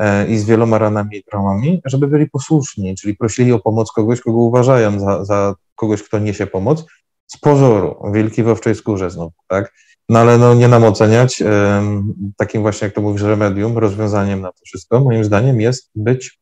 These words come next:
poza tym wszystkim. Mnie to nie dotyczy. E, tak samo jak ludzie, e, uważają, że,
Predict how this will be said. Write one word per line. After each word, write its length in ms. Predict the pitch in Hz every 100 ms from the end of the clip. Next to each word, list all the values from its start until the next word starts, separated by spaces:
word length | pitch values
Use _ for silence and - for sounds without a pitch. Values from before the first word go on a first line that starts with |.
| -
poza 360 | 131 170 165
tym 220 | - 95
wszystkim. 580 | 92 95 - - 85 80 -
Mnie 200 | 104 101
to 100 | 120
nie 120 | 156
dotyczy. 500 | 175 180 131 - - - _ _ _ _ _ _ 104
E, 500 | 98 98 98 98 98
tak 140 | 107
samo 240 | - 107 107
jak 120 | 104
ludzie, 320 | 110 110 107 107 104 110 101
e, 380 | 101 101 101 98 98 _ _ _
uważają, 520 | 104 107 104 104 104
że, 320 | 98 98 98